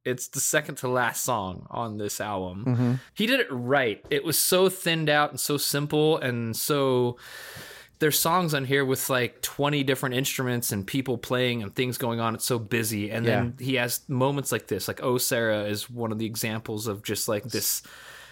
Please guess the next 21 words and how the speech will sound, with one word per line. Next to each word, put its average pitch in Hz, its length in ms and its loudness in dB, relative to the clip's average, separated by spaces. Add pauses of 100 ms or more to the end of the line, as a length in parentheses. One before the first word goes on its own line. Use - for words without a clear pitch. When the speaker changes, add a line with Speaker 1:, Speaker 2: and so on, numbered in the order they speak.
(120)
Speaker 1:
you 123 120 -2
get 123 220 0
to 113 100 -6
hear 110 580 2 (120)
just - 300 0
him 101 420 2
and 98 240 -4
what's 101 240 -2
in 110 80 -4
his 104 200 -6
head. 92 520 -2
And 98 140 -4
Speaker 2:
Super 131 680 4
simple, 113 680 4
beautiful, 107 840 2
the 110 120 0
little 110 240 4
string 110 440 2
plucks, - 880 -2
the 92 580 2
Speaker 1:
Yes. 101 480 -2